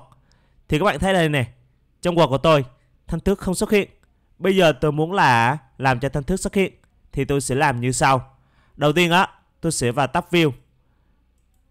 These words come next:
Tiếp theo ở đây, tôi sẽ tích vào mục là Ruler. Thì lúc này á, thanh thước nó sẽ xuất hiện. Còn nếu như các bạn chúng ta muốn làm nó biến mất á, thì các bạn chúng ta sẽ bỏ tích ở mục Ruler đi,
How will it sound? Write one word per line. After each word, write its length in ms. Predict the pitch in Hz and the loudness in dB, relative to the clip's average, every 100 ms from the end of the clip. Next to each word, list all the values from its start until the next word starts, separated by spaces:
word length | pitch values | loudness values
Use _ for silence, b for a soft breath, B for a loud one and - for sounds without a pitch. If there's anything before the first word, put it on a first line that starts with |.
| _ _ _ _ - | _ _ _ _ -6
Tiếp 140 | 240 254 | -2 2
theo 140 | 165 | 2
ở 80 | 143 | 4
đây, 220 | 160 131 - _ _ | 2 0 -6 _ _
tôi 100 | 165 | -6
sẽ 180 | - 131 | -4 -6
tích 220 | - 226 | -4 -4
vào 140 | 175 139 | -2 -2
mục 220 | 135 131 | -2 0
là 420 | 120 117 123 143 - _ - | 2 2 2 0 -8 _ -4
Ruler. 300 | 151 147 117 - _ _ _ _ _ _ _ _ _ | 0 2 0 -2 _ _ _ _ _ _ _ _ _
Thì 100 | 147 | -2
lúc 120 | 147 | -2
này 180 | 208 170 | 0 2
á, 260 | 135 165 - _ _ _ _ _ | 2 2 -2 _ _ _ _ _
thanh 140 | 151 147 | -10 -6
thước 180 | 185 185 | -4 -4
nó 100 | 196 | -6
sẽ 140 | 123 | -6
xuất 160 | 180 185 | -4 -2
hiện. 180 | 170 - _ _ _ _ _ _ _ _ - | -2 -4 _ _ _ _ _ _ _ _ 0
Còn 200 | 160 175 | 0 2
nếu 140 | 226 | -2
như 160 | 226 214 | -2 -2
các 120 | 214 | 0
bạn 180 | 202 - | -2 -2
chúng 140 | 185 | -6
ta 140 | 180 165 | -4 -2
muốn 180 | 175 | -2
làm 280 | 196 147 131 | -2 0 0
nó 100 | 127 | -2
biến 160 | 165 185 | -2 0
mất 140 | 208 | 2
á, 140 | 220 - - _ _ _ - | 2 0 -6 _ _ _ -16
thì 140 | 135 | -12
các 80 | 123 | -8
bạn 160 | 143 - | -6 -8
chúng 120 | 156 | -10
ta 160 | 156 143 | -8 -8
sẽ 200 | - 101 | -8 -10
bỏ 140 | 98 | -8
tích 160 | 104 - | -10 -10
ở 120 | 120 | -10
mục 200 | 120 - | -10 -8
Ruler 280 | 123 123 110 | -6 -4 -4
đi, 120 | 110 | -6